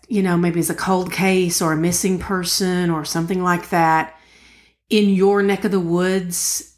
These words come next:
feel free to reach out to us and share that with us. It may be something that we wanna cover. We're exclusively covering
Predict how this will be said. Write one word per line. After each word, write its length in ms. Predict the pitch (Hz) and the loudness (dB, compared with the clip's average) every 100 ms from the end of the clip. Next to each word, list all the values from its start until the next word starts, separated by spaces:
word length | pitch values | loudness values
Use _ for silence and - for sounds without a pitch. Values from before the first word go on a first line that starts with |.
| - | -20
feel 400 | - 220 240 262 | -2 0 2 0
free 320 | - 277 247 | -2 -2 0
to 100 | 214 | 0
reach 240 | 208 196 | 0 0
out 240 | 185 185 190 | 0 -2 -2
to 180 | 208 175 | -2 -2
us 220 | 151 - | -2 -4
and 140 | 165 | -6
share 300 | 147 - 165 | -6 -4 -2
that 200 | 170 151 | -2 -4
with 200 | 139 143 | -4 -8
us. 160 | 143 139 | -8 -8
It 60 | - | -6
may 140 | 165 | -6
be 120 | 160 175 | -4 -4
something 380 | - 165 160 | -2 -4 -4
that 160 | 156 156 | -6 -6
we 100 | 151 | -6
wanna 260 | 147 147 143 | -6 -6 -8
cover. 520 | - 160 151 151 143 - - - | -6 -8 -6 -8 -8 -18 -14 -2
We're 100 | 247 | 0
exclusively 960 | 262 - - 208 220 - 277 220 233 | 0 -2 0 2 2 0 -2 2 0
covering 760 | 220 185 202 190 190 190 185 185 | 0 -2 -2 0 0 0 0 -4